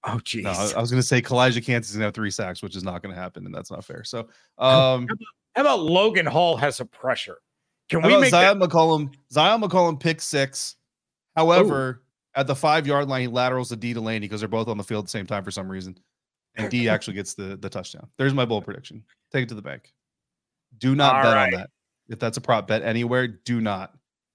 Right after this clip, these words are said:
Speaker 2: put money on that.
Speaker 1: Yeah, absolutely not. But I don't think there's, there's that deep cut of a, uh,
Speaker 2: Whoa, wings coated with water. Mike is in a mood tonight,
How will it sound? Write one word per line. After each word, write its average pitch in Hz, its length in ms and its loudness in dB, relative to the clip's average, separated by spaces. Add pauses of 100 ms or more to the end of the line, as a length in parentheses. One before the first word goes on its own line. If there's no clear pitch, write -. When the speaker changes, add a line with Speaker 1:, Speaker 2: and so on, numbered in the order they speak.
(120)
Speaker 2:
put 117 140 -6
money 95 240 -8
on - 140 -14
that. - 140 -18 (600)
Speaker 1:
Yeah, 104 160 -2
absolutely 101 460 -4
not. 92 260 -4
But 123 120 0
I 127 80 2
don't 123 160 -2
think 104 180 -8
there's, 90 180 -8 (300)
there's 104 340 -10 (220)
that 123 220 2 (140)
deep 127 360 -4 (360)
cut 123 480 -2
of 113 220 -2
a, 104 240 0
uh, 101 320 2
Speaker 2:
Whoa, 143 460 4
wings 170 400 -2
coated 196 260 2
with 147 140 2
water. 139 240 2
Mike 147 360 2
is 185 140 -2
in 151 120 2
a 131 60 4
mood 147 380 0
tonight, 107 480 -4